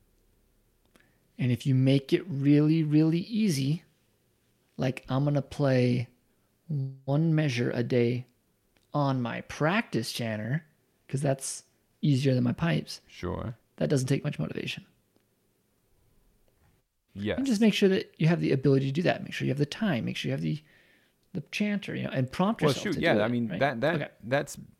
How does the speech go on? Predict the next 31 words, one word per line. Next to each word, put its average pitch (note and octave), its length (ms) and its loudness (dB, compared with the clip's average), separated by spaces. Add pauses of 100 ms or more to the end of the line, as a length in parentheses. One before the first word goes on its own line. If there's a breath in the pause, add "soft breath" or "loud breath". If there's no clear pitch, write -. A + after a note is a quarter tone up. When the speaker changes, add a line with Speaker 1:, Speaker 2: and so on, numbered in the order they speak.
(140)
Speaker 2:
lower C3 280 2
motivation. B2+ 540 -2
It - 80 -6
doesn't C3 200 2
take C#3 80 0
as A#2 80 -6
much A#2+ 140 -2
motivation. A#2+ 460 0
It G#2 40 0
also A#2 200 2
doesn't A#2 220 2
take A#2+ 180 0
as A#2+ 60 -6
much A#2 200 -2
time, A#2 240 -2
so A2+ 80 -8
you A2 40 0
don't G2+ 60 0
have F#2+ 60 -2
to G#2 80 -2
set G#2 200 2
up - 260 -2
as G#2+ 200 0
much G#2+ 200 -4
of G2+ 60 -4
an G2+ 80 -2
instrument G#2+ 480 -4
to G2+ 60 -4
make G#2 160 -4
it G2 80 -4
happen, G#2 440 -4